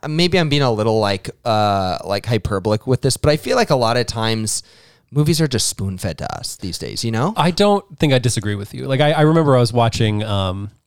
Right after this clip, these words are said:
Speaker 2: d-, actually, this is about Peaky Blinders, two episodes in a row, but someone's like, "Oh, I didn't like this about the ending 'cause they didn't explain this." And I was like, "They don't need to, like,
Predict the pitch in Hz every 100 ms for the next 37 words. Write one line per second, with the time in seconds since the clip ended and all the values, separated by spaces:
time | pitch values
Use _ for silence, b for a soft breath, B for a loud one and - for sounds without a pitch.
0 | _ _ _ - 131 165 139 143 139 117
1 | 107 98 101 98 107 95 95 95 101 -
2 | 107 95 104 107 95 101 98 123 135 123
3 | 120 151 131 127 156 147 120 101 107 113
4 | 104 107 101 101 95 92 98 104 113 107
5 | 90 - 101 101 95 104 170 165 170 156
6 | B B B B - 156 381 254 208 170
7 | 127 110 -